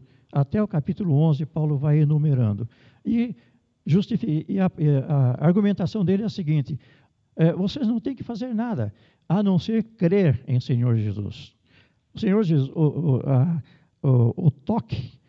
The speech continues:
é a fé. Crendo, vocês têm a salvação. Vocês não adianta querer fazer alguma coisa para merecer a salvação, porque vocês não merecem.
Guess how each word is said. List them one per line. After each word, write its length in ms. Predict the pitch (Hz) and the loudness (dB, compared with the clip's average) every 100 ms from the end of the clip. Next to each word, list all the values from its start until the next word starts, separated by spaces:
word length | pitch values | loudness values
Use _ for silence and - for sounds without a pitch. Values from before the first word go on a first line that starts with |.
| _ _ | _ _
é 260 | 208 208 196 | -4 -4 -6
a 140 | - 160 | -8 -8
fé. 480 | - - 139 113 - _ _ _ _ _ _ | -8 0 2 2 -2 _ _ _ _ _ _
Crendo, 560 | 185 170 190 208 214 208 | 2 4 4 2 0 -2
vocês 320 | - 147 - - | 0 0 0 -4
têm 200 | 143 135 | -2 -2
a 60 | |
salvação. 600 | 135 127 147 123 - 101 98 _ _ _ _ _ | -2 -6 -4 -6 -4 -6 -6 _ _ _ _ _
Vocês 300 | - 127 233 | -4 -2 -2
não 120 | 262 | -4
adianta 340 | 262 165 269 - | -4 -4 -4 -4
querer 240 | 202 175 | -2 -2
fazer 280 | - 135 139 | 0 -2 0
alguma 340 | 151 156 151 | -2 0 -2
coisa 580 | 131 170 175 180 123 107 | 0 4 6 6 2 -4
para 180 | - 175 | -6 -4
merecer 480 | 139 135 139 - 156 | 0 2 0 0 0
a 60 | |
salvação, 480 | 135 135 127 123 185 | 0 -2 -2 -2 -2
porque 160 | 185 175 | -2 -4
vocês 260 | 175 220 | -4 -4
não 100 | 214 | -6
merecem. 420 | 262 226 135 - | -4 -2 -2 -4